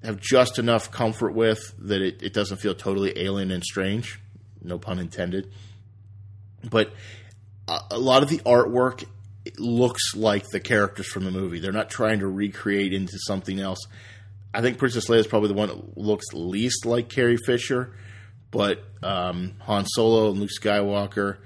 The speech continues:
even some of the bit part characters in there look like their characters, and I think that's, that's kinda cool how they're kinda thrown in there,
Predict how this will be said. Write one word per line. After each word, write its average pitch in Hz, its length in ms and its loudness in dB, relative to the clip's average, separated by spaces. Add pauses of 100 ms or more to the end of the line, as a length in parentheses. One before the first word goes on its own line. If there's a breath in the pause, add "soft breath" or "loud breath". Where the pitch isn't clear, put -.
(300 loud breath)
even 113 220 2
some 110 240 2
of 98 80 0
the 95 80 -2
bit 104 320 4
part 110 360 2 (420)
characters 104 640 2 (240)
in 104 180 -2
there 107 320 2 (280 loud breath)
look 107 420 4
like 98 400 -2
their 95 160 -2
characters, 92 680 -4
and 95 200 0
I 98 80 2
think 107 240 -2
that's, - 400 0
that's 104 220 -2
kinda 107 240 -2
cool 113 300 2
how 98 100 2
they're 95 100 -2
kinda 101 220 -4
thrown 104 360 -2
in 104 120 0
there, 104 220 0